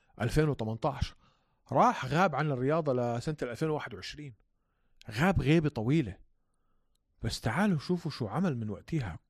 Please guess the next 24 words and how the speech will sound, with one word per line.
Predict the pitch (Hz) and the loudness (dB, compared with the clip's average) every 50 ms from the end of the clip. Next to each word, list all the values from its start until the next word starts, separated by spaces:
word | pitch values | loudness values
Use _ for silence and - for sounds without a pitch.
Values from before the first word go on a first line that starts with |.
| _ _ | _ _
كلها | - - - 196 190 - - | -4 0 2 2 2 0 -2
انتصارات، | 185 226 190 175 - - 170 - 185 185 180 160 - - | -6 -6 -6 -6 -6 -8 -8 -8 -8 -6 -6 -8 -8 -6
ولحد | - 110 - - 143 151 151 175 | -8 -6 -6 -4 -6 -4 -4 -2
اليوم | 160 147 131 135 143 156 | -2 -2 -2 -2 -4 -6
تسعة | 147 - - 110 - - - - 120 147 | -8 -8 -8 -8 -8 -8 -10 -10 -10 -10
صفر، | - - 175 - 113 110 | -10 -10 -8 -6 -6 -4
اليوم | 110 120 131 131 | -2 -2 -2 -2
صار | - 135 117 | -2 -4 -2
عشرة | 123 196 - - 147 | -2 -2 -2 -2 -4
صفر. | - - 104 92 92 - _ _ _ _ _ _ _ _ _ _ _ _ _ _ _ _ _ _ _ _ _ _ _ | -4 -4 -8 -8 -10 -16 _ _ _ _ _ _ _ _ _ _ _ _ _ _ _ _ _ _ _ _ _ _ _
آه، | 135 131 | 2 2
لا، | 147 147 - - | 2 2 0 -2
سوري، | - - 135 113 107 110 | -2 -2 0 0 0 0
اليوم | 120 151 175 170 | 2 2 2 2
صار | - 135 120 | 0 -2 -4
تسعة | - 127 113 110 98 | -4 -6 -6 -6 -6
صفر، | - - 110 - - | -8 -8 -8 -10 -8
كان | - - 123 | -4 -4 -4
ثمانية | 117 - 135 143 147 143 | -2 -2 -2 -2 -2 -4
صفر. | 120 - 101 - - 92 - - _ _ _ _ _ _ _ _ _ _ _ _ _ _ _ _ _ _ _ _ | -4 -6 -10 -10 -12 -14 -14 -18 _ _ _ _ _ _ _ _ _ _ _ _ _ _ _ _ _ _ _ _
خلوا | - - - 120 123 135 160 190 208 214 | -8 -4 -2 0 2 2 2 4 4 4
لي | 196 180 143 | 4 4 2
عينكم | 123 143 160 160 143 - 160 143 117 | 2 0 0 -2 -2 -2 -4 -2 -2
على | 104 107 120 139 143 147 147 | -2 0 0 0 0 0 -2